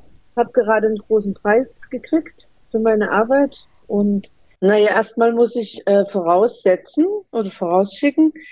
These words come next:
dass ich ja neunzehnhundertachtundachtzig zusammen mit meinem Mann Stefan Krawczyk und meiner Tochter Nadja Klier ausgebürgert wurde.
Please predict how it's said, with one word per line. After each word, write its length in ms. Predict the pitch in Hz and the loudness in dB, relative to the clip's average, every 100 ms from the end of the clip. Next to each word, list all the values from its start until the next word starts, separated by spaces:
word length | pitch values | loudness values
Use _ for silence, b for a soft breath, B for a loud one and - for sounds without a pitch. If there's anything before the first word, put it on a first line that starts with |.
| B B | B B
dass 260 | - 196 - | -2 -2 -2
ich 220 | 233 220 | -4 -2
ja 460 | 247 226 220 214 208 - | 2 4 4 2 0 -2
neunzehnhundertachtundachtzig 1700 | 185 185 208 - 214 196 185 180 180 185 175 175 196 - 294 - - | 0 2 0 0 0 0 -2 -4 -4 -4 -2 -4 -6 -2 -2 -2 -4
zusammen 800 | 233 208 196 190 220 233 226 208 | -4 0 0 2 2 2 0 2
mit 320 | 202 196 - | 2 0 -2
meinem 540 | 196 185 190 185 180 - _ b b b | 0 2 0 -2 -4 -8 _ b b b
Mann 240 | 190 196 196 | 0 0 0
Stefan 420 | - 185 185 175 | 0 0 0 0
Krawczyk 680 | - 196 202 - 311 302 | 0 -2 0 0 0 0
und 160 | - 202 | -4 -2
meiner 300 | 202 190 180 | 0 0 -2
Tochter 380 | - 196 - 196 | -2 -2 0 -2
Nadja 480 | 185 180 202 233 240 | 0 0 2 0 0
Klier 540 | - 247 262 294 330 - _ _ _ _ | -4 -2 0 0 -2 -8 _ _ _ _
ausgebürgert 800 | 226 262 - 202 190 165 160 165 | -2 -2 -4 -4 0 0 -2 -2
wurde. 360 | 160 151 147 | -2 -2 -4